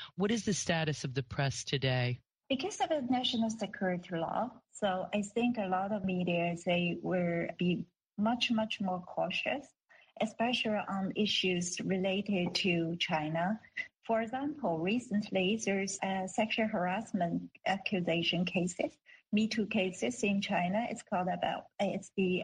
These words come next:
Speaker 2: female tennis player Peng Shuai accused a very senior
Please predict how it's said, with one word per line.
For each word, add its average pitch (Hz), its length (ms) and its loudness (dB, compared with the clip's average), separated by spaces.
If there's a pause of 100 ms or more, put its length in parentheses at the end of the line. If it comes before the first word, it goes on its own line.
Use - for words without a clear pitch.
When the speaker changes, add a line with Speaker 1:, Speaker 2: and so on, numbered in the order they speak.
(140)
Speaker 2:
female 202 320 2
tennis 180 420 0
player 175 400 0
Peng 165 180 -6
Shuai 170 400 0 (400)
accused 202 340 -2
a 185 600 -2
very 185 300 2
senior 175 600 0